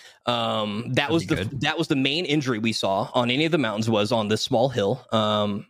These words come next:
Speaker 1: we went to Moldova, which was another small hill. Romania, we didn't get to do. Um, tour guides wouldn't even take us, or not, I mean, like, mountain guides wouldn't even take us.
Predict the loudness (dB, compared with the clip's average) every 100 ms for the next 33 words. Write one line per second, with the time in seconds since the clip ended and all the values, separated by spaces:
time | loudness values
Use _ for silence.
0 | 0 2 2 2 2 2 4 4 4 4
1 | 2 0 0 2 0 0 2 2 2 2
2 | 2 0 -4 -18 -20 -20 _ 2 4 2
3 | 0 0 0 2 0 0 -2 -2 0 0
4 | -2 -2 -2 0 0 -2 -6 -10 _ _
5 | _ _ _ _ _ _ -2 2 4 4
6 | 2 2 2 2 0 0 2 2 0 -4
7 | 0 2 2 2 2 2 0 0 2 2
8 | 0 0 0 0 0 0 0 0 0 0
9 | 2 0 -2